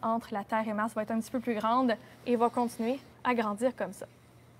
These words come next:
Pour vous donner une idée de la différence de la taille de Mars dans le ciel, bien, ça va ressembler à ça au fil des années. Donc, vous pouvez voir, par exemple, si vous regardez la taille de Mars dans le ciel en deux mille douze,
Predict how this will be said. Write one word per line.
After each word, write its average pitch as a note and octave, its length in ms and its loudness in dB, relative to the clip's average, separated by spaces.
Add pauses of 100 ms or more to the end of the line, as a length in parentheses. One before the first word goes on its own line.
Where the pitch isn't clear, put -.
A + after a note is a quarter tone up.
(640)
Pour B3 120 -2
vous A3+ 60 0
donner B3+ 180 6
une F4 80 2
idée C4 320 2 (340)
de A#3 60 4
la G#3 160 2
différence C4 640 2
de A3+ 80 0
la F#3 160 -4
taille C4 320 4
de G#3 80 0
Mars A3 300 -2
dans G#3+ 120 -2
le F#3+ 60 -6 (120)
ciel, C#4 360 4 (460)
bien, A#3+ 100 2
ça A3 140 4
va A#3+ 100 6
ressembler C4+ 340 2
à C#4 140 8
ça F#4 200 4
au C4+ 100 6
fil C#4 260 -2
des A#3+ 160 2
années. G#3 220 2 (580)
Donc, A3 120 -2
vous - 40 -20
pouvez A3 140 -2
voir, C4 200 8
par A#3 140 6
exemple, C4 400 4
si - 160 -2
vous A#3+ 120 2
regardez A#3 580 2 (300)
la G3 140 2
taille D4 380 8
de G#3+ 120 4
Mars B3 300 4
dans G#3+ 100 -2
le G#3 60 -6
ciel C#4 240 2
en F#3 120 2
deux A#3 200 2
mille A3+ 220 2
douze, C#4+ 400 6